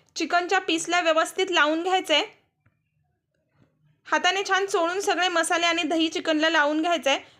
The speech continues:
अशा पद्धतीनं सगळे पावडर मसाले, दही, आलं लसूण पेस्ट चिकनला छान अशी लावून झालेली आहे. आता हे झाकण ठेवून असंच आपल्याला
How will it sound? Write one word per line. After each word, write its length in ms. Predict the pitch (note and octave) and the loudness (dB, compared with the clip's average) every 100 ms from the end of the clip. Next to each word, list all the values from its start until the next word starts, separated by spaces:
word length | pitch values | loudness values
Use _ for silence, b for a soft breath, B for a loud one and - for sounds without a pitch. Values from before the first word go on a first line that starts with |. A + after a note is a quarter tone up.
| B | B
अशा 180 | C#4 E4+ | -2 0
पद्धतीनं 580 | E4 C#4+ E4+ E4 D4+ D4+ - _ _ _ _ _ _ _ _ _ _ _ - | 0 0 0 0 0 0 -4 _ _ _ _ _ _ _ _ _ _ _ -6
सगळे 260 | F4+ D#4+ | 0 2
पावडर 340 | F#4+ F4+ E4 F#4 | 4 4 2 -2
मसाले, 400 | F4+ F4+ D#4+ E4 | -4 -2 -2 0
दही, 260 | D4 D#4 D#4 | 0 2 2
आलं 240 | - D4+ | 2 2
लसूण 280 | D#4 E4 E4+ | 0 -2 -2
पेस्ट 340 | D#4 D#4 - | -2 -2 -4
चिकनला 340 | D#4 D#4 D4+ E4 E4 | -4 0 0 0 0
छान 220 | D#4+ C#4+ | 0 2
अशी 200 | D#4 D#4+ | 0 0
लावून 300 | D4+ C4+ D4 | 2 2 0
झालेली 320 | D#4 D#4+ C#4+ | -2 -2 0
आहे. 280 | C#4+ C#4+ C4+ - b b b b b | 0 0 -2 -4 b b b b b
आता 160 | B3 C4 | -2 0
हे 180 | E4 F4 | -2 -2
झाकण 400 | E4+ C#4+ E4+ F4+ | -2 -2 0 0
ठेवून 260 | F#4 E4+ C#4+ | 0 0 0
असंच 260 | D4 F4+ | -2 -2
आपल्याला 320 | F4 D#4 D4+ | -2 0 0